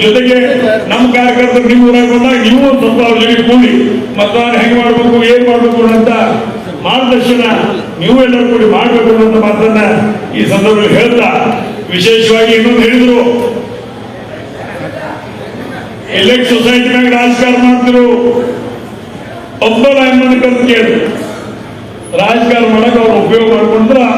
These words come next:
ಅವ್ರು ಇವತ್ತು ಒಪ್ಪಂದ ರಾಮಣ್ಕರ್ ಅಂತ ಹೇಳಿ ರಾಜಕಾರಣ ಮಾಡಕ್ಕೆ ಯಾವ ಸಿಬ್ಬಂದಿನ ಉಪಯೋಗ ಮಾಡ್ಕೊಂಡಿದ್ರ, ಅದ್ರ ಜೊತೆಗೆ ಫ್ಯಾಕ್ಟರಿ ನೌಕರಸ್ಥರನ್ನ ರಾಜಕಾರಣ ಮಾಡಕ್ಕೆ ಉಪಯೋಗ ಮಾಡ್ಕೊಳ್ತಿದ್ರು. ಅದನ್ನ ಇವತ್ತು ಕೇಳಾಕತ್ತ,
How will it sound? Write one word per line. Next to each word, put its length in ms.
ಅವ್ರು 220
ಇವತ್ತು 300
ಒಪ್ಪಂದ 260
ರಾಮಣ್ಕರ್ 500
ಅಂತ 160
ಹೇಳಿ 160
ರಾಜಕಾರಣ 540
ಮಾಡಕ್ಕೆ 320
ಯಾವ 280
ಸಿಬ್ಬಂದಿನ 400
ಉಪಯೋಗ 280
ಮಾಡ್ಕೊಂಡಿದ್ರ, 480
ಅದ್ರ 220
ಜೊತೆಗೆ 260
ಫ್ಯಾಕ್ಟರಿ 420
ನೌಕರಸ್ಥರನ್ನ 680
ರಾಜಕಾರಣ 440
ಮಾಡಕ್ಕೆ 300
ಉಪಯೋಗ 280
ಮಾಡ್ಕೊಳ್ತಿದ್ರು. 640
ಅದನ್ನ 200
ಇವತ್ತು 240
ಕೇಳಾಕತ್ತ, 380